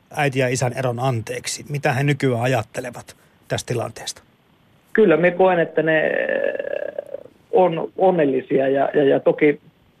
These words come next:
Speaker 2: pienemmät kysyy alussa, että olisi ihanaa, kun olisitte yhdessä, mutta tota, että olisi, olisi vain yksi, va-, yksi koti, mutta tota, kyllä ne tänä päivänä niin,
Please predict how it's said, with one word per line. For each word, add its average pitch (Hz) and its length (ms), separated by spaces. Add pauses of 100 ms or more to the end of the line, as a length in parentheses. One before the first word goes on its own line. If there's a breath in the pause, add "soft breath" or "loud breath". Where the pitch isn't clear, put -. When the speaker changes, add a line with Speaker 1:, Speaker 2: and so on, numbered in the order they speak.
(240)
Speaker 2:
pienemmät 160 360 (720)
kysyy 165 340
alussa, 156 380
että 143 340 (640 soft breath)
olisi 151 240
ihanaa, 156 440
kun 151 180
olisitte 147 400
yhdessä, 139 440
mutta 135 320
tota, 131 340
että 135 240
olisi, 135 300 (120)
olisi 139 180
vain 143 260
yksi, 151 260
va-, 151 160
yksi 175 300
koti, 143 360
mutta 131 320
tota, 131 440 (460 soft breath)
kyllä 151 260
ne 147 320
tänä 143 240
päivänä 131 460
niin, 135 220